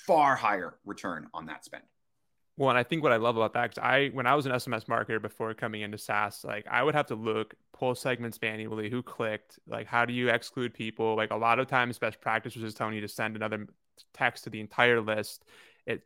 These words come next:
Speaker 2: you're throwing efficiency out the window and spending way more money to make less money. So I think that, that, I mean, it's beautiful, man. I, I, I absolutely love that.
Speaker 1: Yeah. So do it manually. Just, just make that a regular part of your practice. Give yourself a Notion reminder or a ClickUp reminder or wherever you put your,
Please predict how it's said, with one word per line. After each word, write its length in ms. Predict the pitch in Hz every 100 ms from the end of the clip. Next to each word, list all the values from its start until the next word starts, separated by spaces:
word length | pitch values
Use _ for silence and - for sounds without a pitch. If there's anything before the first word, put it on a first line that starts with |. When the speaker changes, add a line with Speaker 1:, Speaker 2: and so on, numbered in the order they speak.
| -
Speaker 2:
you're 360 | 123 139 135 - - -
throwing 300 | - 135 143
efficiency 600 | 135 - 131 135 123 127
out 220 | 113 113 117
the 80 |
window 400 | 113 117 113 110
and 120 | 107 101
spending 440 | - 113 110 107
way 100 | 110
more 160 | 107 107
money 500 | 135 151 123 110 - _ -
to 80 | 113
make 220 | 110 117
less 200 | 107 -
money. 360 | 110 107 135 - _ _ -
So 480 | - 120 110 110 -
I 120 | 123
think 300 | 120 131 127
that, 260 | 117 117 107 -
that, 300 | 127 123 127 - -
I 80 | 127
mean, 180 | 117 110
it's 120 | 104
beautiful, 280 | 123 127 110
man. 180 | 101 95
I, 120 | 110
I, 200 | - 117
I 120 | 120 117
absolutely 440 | 117 - 120 110
love 160 | 110 104
that. 200 | 98 - _ _ _ -
Speaker 1:
Yeah. 100 | - -
So 140 | - 165
do 240 | 135 233
it 80 | 294
manually. 400 | 175 196 139 76 _ _
Just, 280 | 117 147 -
just 260 | - 151 -
make 280 | 143 202 226
that 160 | 285
a 20 |
regular 400 | 127 120 135 156
part 320 | - - 127 101
of 80 |
your 120 | 95 101
practice. 420 | - 98 - 82
Give 140 | 117
yourself 300 | 143 156 151
a 40 | 107
Notion 340 | 98 - 104
reminder 400 | 92 82 82 87
or 120 | 87
a 40 | 85
ClickUp 320 | - 107 110
reminder 380 | 98 87 82 87
or 80 |
wherever 280 | 117 170 240
you 140 | 262 214
put 200 | 233
your, 100 | 226